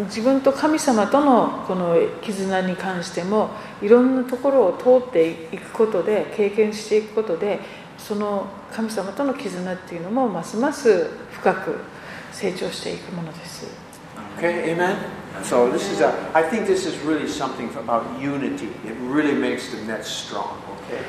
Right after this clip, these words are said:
Speaker 1: まあ、この網が強くされたことには、その一致っていうことがすごく関わっていたと思いますね。
Speaker 2: OK。いいですか？大丈夫？
Speaker 1: はいはい。
Speaker 2: <laughs>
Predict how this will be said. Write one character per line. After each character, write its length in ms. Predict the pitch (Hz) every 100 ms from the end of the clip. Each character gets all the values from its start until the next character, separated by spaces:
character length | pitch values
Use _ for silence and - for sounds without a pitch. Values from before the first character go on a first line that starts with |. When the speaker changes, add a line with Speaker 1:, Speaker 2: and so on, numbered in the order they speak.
| - -
Speaker 1:
ま 60 | 185
あ、 20 |
こ 120 | -
の 180 | 185 -
網 200 | 208 233
が 120 | 220 -
強 300 | - 247 254
く 140 | 240 -
さ 140 | 190
れ 100 | 170
た 320 | 170 165 147
こ 160 | - 175
と 140 | 170
に 140 | 165 165
は、 300 | 170 175 170 - - -
そ 80 | 170
の 220 | 160 156 - - -
一 340 | - - - 277
致 120 | -
っ 20 |
て 80 | 175
い 80 | 156
う 40 |
こ 80 | 147
と 100 | 143
が 120 | 147
す 140 | - 208
ご 60 |
く 60 | 214 -
関 280 | - -
わ 80 | 180
っ 40 | 185
て 100 | 156
い 40 | 143
た 120 | 147
と 140 | 147
思 220 | 143 -
い 20 | -
ま 180 | -
す 200 | - -
ね。 140 | 208 233 - - 320 - - 139 - -
Speaker 2:
OK。 60 | 202
い 40 |
い 20 |
で 100 | 185
す 100 | - -
か？ 100 | 139
大 20 |
丈 80 | 131
夫？ 720 | 135 156 131 131 151 196 -
Speaker 1:
は 200 | 180 208
い 20 | 170
は 40 |
い。 20 | 202 - - 240 - - - -
Speaker 2:
<laughs> 0 | 247